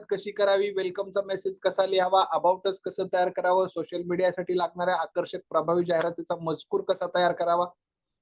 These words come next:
कन्व्हर्जन मिळालं पाहिजे, नुसतंच लाईक आणि शेअर करू नये लोकांनी, लोक आपल्याकडे येऊन खरेदी केलं पाहिजे, अशासाठी WhatsApp,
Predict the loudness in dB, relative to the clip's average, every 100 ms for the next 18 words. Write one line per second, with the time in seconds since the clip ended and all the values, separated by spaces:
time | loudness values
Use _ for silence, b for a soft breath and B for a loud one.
0 | _ _ _ 4 6 8 8 6 6 6
1 | 8 6 6 4 2 0 -4 -6 -6 0
2 | 0 2 4 4 2 -2 -2 0 0 2
3 | 0 0 0 0 0 0 -2 -4 -4 -6
4 | -2 -2 0 -2 0 2 2 2 0 -4
5 | -4 -6 -2 0 0 2 2 4 2 -2
6 | _ _ _ -8 0 0 0 -4 0 2
7 | 2 2 2 2